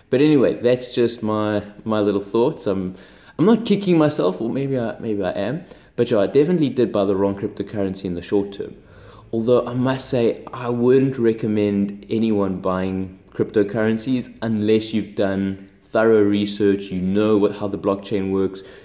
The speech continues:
you know what are the principal drivers, and even then, I would say it is a very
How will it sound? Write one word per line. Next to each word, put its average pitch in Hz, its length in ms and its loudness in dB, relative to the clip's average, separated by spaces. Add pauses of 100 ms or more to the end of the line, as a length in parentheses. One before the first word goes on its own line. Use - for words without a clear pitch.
you 98 120 -4
know 107 300 2
what 104 180 6
are 98 60 0
the 98 60 -4
principal 101 480 -6
drivers, 92 580 -4 (300)
and 104 180 -6
even 151 460 2
then, 113 320 2
I 95 80 -8
would 90 200 -4
say 92 280 -2
it 87 200 -8
is 87 200 -6
a 85 140 -4
very 92 640 -4